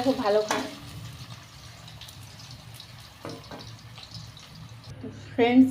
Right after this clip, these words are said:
দেখো, বেগুন ভাজা, কাঁচকলা ভাজা, আলু ভাজা হয়ে গেল। এবার আমি এই কড়াটা নামিয়ে নেব।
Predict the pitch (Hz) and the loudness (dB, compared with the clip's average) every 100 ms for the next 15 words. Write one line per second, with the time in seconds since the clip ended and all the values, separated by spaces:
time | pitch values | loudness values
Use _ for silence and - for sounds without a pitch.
0 | - 254 247 262 247 226 233 247 247 247 | 6 2 6 8 10 10 8 6 6 6
1 | 254 226 226 - 254 247 254 254 240 220 | 6 6 2 2 4 6 6 8 8 8
2 | 226 226 233 240 254 269 285 320 - - | 4 4 2 2 6 8 6 4 2 0
3 | - - - 214 220 214 240 254 220 196 | -6 -6 2 6 8 8 6 6 8 8
4 | 247 240 214 214 226 220 208 | 6 4 6 8 8 8 4